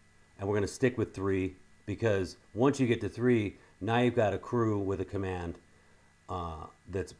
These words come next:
productive and manageable. If you have a foreman that can lead.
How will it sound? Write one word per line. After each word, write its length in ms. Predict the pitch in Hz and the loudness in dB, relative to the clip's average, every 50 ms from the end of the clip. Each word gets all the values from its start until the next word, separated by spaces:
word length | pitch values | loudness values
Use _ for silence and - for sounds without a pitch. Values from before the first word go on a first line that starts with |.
| _ - | _ -6
productive 540 | - 107 90 87 113 107 104 - 117 104 87 | -4 -2 0 2 2 2 2 2 0 0 0
and 140 | 92 92 90 | -2 -2 -2
manageable. 580 | 87 87 87 85 82 78 82 69 73 71 67 - - _ - - - - - - - - - - - - - - - - - | -2 -2 -4 -4 -6 -6 -6 -8 -8 -8 -10 -14 -20 _ -20 -18 -18 -16 -16 -18 -20 -20 -20 -20 -20 -20 -20 -20 -20 -2 4
If 200 | - 135 127 131 | 6 6 6 6
you 120 | 131 123 113 | 6 4 6
have 180 | 117 113 101 | 6 4 4
a 40 | 95 | 2
foreman 480 | - - - 139 143 139 127 113 104 98 | -2 0 4 6 6 6 6 6 4 2
that 100 | 98 92 | 0 0
can 220 | - 104 101 107 | 0 0 2 4
lead. 320 | 120 135 123 98 - - | 4 4 4 2 0 -6